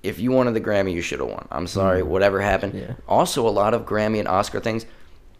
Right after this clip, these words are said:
Speaker 1: you have to, like, campaign for them. There's, like, a certain process. It's not like you just, the whole world votes. Like, you have to literally campaign it to the Oscar judges and things like that. It's like an election. It's not like
Speaker 2: Mm-hmm.
Speaker 1: just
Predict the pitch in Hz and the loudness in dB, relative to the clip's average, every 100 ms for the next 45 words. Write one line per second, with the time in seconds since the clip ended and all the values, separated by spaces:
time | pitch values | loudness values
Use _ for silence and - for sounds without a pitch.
0 | - - - 98 139 180 156 117 - - | -20 -20 -10 0 2 2 4 4 4 -2
1 | 110 90 90 92 110 73 67 - - - | -2 -2 -4 -4 -4 -6 -6 -8 -10 -4
2 | 113 139 127 110 - - 101 92 92 - | 0 0 2 0 0 -2 -2 -2 -6 0
3 | 92 90 87 85 - 107 104 - 101 - | 0 0 -6 -8 -2 0 0 0 -2 -2
4 | 101 95 95 - - - - - - - | -6 -2 -2 -4 -18 -20 -20 -20 -20 -20
5 | - - 98 87 107 101 85 92 90 - | -20 -2 -2 2 2 2 2 2 2 0
6 | 92 95 - 90 - 110 113 104 98 95 | 0 0 -4 -8 -2 -2 0 -4 0 0
7 | 95 85 - 87 82 90 90 - 78 82 | 0 0 -2 -6 -4 -6 -6 -6 -2 -2
8 | 82 - 76 92 90 90 85 85 90 87 | -2 -4 -6 -2 -2 -4 -8 -6 -6 -4
9 | 85 - 82 - - - - - 117 - | -6 -2 -2 -2 -10 -20 -6 -2 0 0
10 | 110 117 110 87 87 104 - 60 - 98 | 0 2 0 -2 -2 -2 -6 -12 -12 -10
11 | - 107 85 95 92 - 123 - - - | -2 -2 0 0 -2 -4 -14 -16 -20 -8
12 | - 90 - | -2 -2 -4